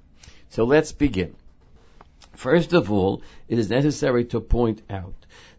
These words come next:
that when the Torah in the next few psukim refers to the Mishkan,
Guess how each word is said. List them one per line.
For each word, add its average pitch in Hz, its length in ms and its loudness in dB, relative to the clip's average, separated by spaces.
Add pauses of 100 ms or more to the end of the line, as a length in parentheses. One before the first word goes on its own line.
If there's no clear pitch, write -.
that 117 280 2
when 113 180 0
the 110 120 2
Torah 160 400 4
in 127 80 2
the 120 60 2
next 131 300 -2
few 135 220 -2
psukim 120 560 -4
refers 131 500 -2
to 113 220 -6
the 101 340 0
Mishkan, 107 840 -2